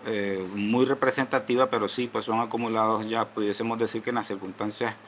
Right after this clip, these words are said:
de un evento niño son acumulados importantes, veinte, veinticinco milímetros de una lluvia, pues eso es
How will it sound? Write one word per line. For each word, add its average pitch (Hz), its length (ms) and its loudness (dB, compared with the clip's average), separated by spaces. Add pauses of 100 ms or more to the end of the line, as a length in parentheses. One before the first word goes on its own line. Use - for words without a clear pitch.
(360)
de 110 80 4
un 117 160 2
evento 123 340 -2
niño 139 180 2
son 135 200 -2
acumulados 110 560 2
importantes, 92 680 -4
veinte, 110 360 0
veinticinco 101 560 -2
milímetros 110 580 -2
de 104 60 -2
una 107 240 -2
lluvia, 110 260 0
pues 98 220 -4
eso 98 280 -2
es 92 120 -6